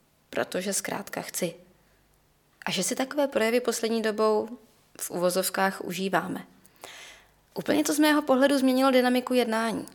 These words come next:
Najednou projevy povětšinou měly začátek, střed a konec.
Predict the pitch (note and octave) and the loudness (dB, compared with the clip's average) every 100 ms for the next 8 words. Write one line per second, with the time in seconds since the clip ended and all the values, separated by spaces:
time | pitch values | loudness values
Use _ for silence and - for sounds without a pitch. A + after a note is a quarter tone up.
0 | - F#3 D#3+ E3+ G3 F#3+ G3+ G#3 G#3 F#3+ | -12 -6 -4 0 0 4 4 4 0 2
1 | A3 A3 - A#3 A#3 A#3+ C#4 F#3 E3+ - | 2 2 -2 0 0 0 0 0 -2 0
2 | F3+ F3+ F3+ - - F3 - - G#3 A3+ | 0 0 -2 -2 -2 -2 -2 -2 0 0
3 | F3+ - | -2 -6